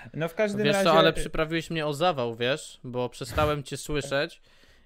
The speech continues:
Speaker 2: i,
Speaker 1: <laughs>
Speaker 2: i zacząłem się zastanawiać po pierwsze, czy, czy mi komputer przypadkowo nie wybuchł,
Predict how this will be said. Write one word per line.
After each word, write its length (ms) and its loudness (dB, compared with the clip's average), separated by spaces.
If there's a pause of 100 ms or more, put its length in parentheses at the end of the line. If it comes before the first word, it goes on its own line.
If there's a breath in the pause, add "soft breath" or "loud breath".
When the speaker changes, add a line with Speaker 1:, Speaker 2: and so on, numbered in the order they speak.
(120)
Speaker 2:
i, 300 0
Speaker 1:
<laughs> 40 -8
Speaker 2:
i 40 -8
zacząłem 380 -4
się 120 -8
zastanawiać 560 -4
po 120 -6
pierwsze, 420 -4
czy, 420 -2 (180)
czy 120 -14
mi 100 -8
komputer 440 -10
przypadkowo 540 -10
nie 120 -6
wybuchł, 600 -8